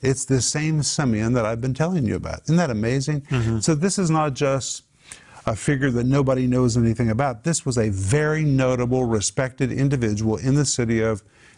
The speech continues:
Speaker 1: Jerusalem, whom people believe was endued with the spirit of prophecy and was able to discern the sign of the times. And in fact, he was so significant, the Bible says, "Behold,"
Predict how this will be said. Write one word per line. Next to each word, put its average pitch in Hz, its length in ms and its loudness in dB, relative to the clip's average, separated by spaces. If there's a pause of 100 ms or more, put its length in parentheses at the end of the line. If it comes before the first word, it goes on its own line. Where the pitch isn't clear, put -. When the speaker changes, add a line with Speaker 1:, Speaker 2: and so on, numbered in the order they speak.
Speaker 1:
Jerusalem, 120 640 2
whom 123 200 4
people 156 300 -2
believe 123 300 2
was 113 180 0
endued 113 340 2
with 139 140 -2
the 143 100 0
spirit 120 280 -2
of 123 140 -6
prophecy 139 420 -2
and 117 80 2
was 120 160 2
able 120 220 0
to 143 120 0
discern 120 460 0
the 120 100 0
sign 110 340 0
of 110 120 0
the 135 60 0
times. 120 580 -2 (540)
And 147 140 -2
in 151 80 0
fact, 147 280 -2
he 156 100 -4
was 120 220 0
so 180 240 0
significant, 135 720 0
the 123 80 0
Bible 131 320 -2
says, 127 320 0
"Behold," 131 760 0